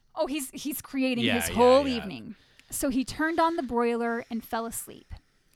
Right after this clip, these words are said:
Speaker 1: He awoke later when, quote, "the broiler alarm sounded."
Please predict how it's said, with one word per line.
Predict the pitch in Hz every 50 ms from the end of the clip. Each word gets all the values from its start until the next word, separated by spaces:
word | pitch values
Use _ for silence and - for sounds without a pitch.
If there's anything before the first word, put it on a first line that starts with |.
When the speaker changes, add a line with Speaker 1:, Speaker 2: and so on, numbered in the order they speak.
| _ _
Speaker 1:
He | - - 262 277
awoke | 262 226 262 254 254 -
later | 262 254 285 359 370 285 247 233 226
when, | 202 233 226 226 226
quote, | - - 262 240 240 233 202 - - - _ _ _
"the | 226 202 277
broiler | 240 202 220 254 277 320 359 359 330 262 240 233 226 -
alarm | - 220 220 220 214 202 190 185
sounded." | - - - 160 - - - 92 - - - -